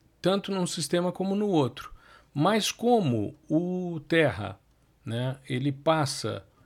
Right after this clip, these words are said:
pela linha do Equador por volta de dez e meia da manhã, horário local,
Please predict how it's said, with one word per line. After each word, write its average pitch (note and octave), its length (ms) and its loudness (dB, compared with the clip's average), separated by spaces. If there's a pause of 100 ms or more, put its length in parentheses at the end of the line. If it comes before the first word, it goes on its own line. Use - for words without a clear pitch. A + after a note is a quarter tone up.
(300)
pela C3 420 0
linha C#3+ 320 0
do C#3 100 0
Equador A#2+ 500 -2
por A2 180 -8
volta C#3+ 340 0
de A#2 140 -6
dez C#3+ 380 -2
e D3+ 40 0
meia C#3+ 340 2
da D3 140 -2
manhã, B2+ 480 -4 (240)
horário A2+ 480 -2
local, A2+ 520 -6